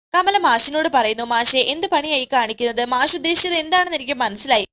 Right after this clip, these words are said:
സന്ദീപിനെ കൊണ്ട് അതിരെ വിവാഹം കഴിപ്പിക്കുന്ന കാര്യം സേതുവേട്ടൻ സമ്മതിച്ചു എന്നതുകൊണ്ടല്ലേ നന്ദി പറയാൻ പോയത്?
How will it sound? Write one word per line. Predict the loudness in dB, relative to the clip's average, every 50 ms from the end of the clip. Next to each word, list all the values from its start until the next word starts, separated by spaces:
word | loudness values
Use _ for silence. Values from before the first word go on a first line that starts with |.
| _ _ _ _ _ _ _ -2
സന്ദീപിനെ | 0 0 -2 -2 -2 -4 -4 -4 -2 -4 -2
കൊണ്ട് | -2 -2 -2 -2 -2
അതിരെ | -2 0 -2 -2 -2 -4 -6 -6
വിവാഹം | -6 -6 -4 -2 -2 -2 -2 -2 -4
കഴിപ്പിക്കുന്ന | -4 -4 -4 -8 -14 -10 -8 -6 -6 -6
കാര്യം | -4 -4 -4 -2 -2 -2 -4 -4 -8 -18 -16 -10 -6
സേതുവേട്ടൻ | -4 -2 -2 0 0 0 0 0 -2 -2 0
സമ്മതിച്ചു | 0 2 2 0 -2 -4 -6 -2 0 0 0
എന്നതുകൊണ്ടല്ലേ | 0 -2 -4 -4 -4 -4 -4 -4 -2 0 0 0 2 2 0 -2 -2 _ _ _ _ _ -2
നന്ദി | -2 -2 0 0 -2 -2
പറയാൻ | 0 0 0 0 0 -2 -2 -2
പോയത്? | -2 -2 0 0 0 -2 -2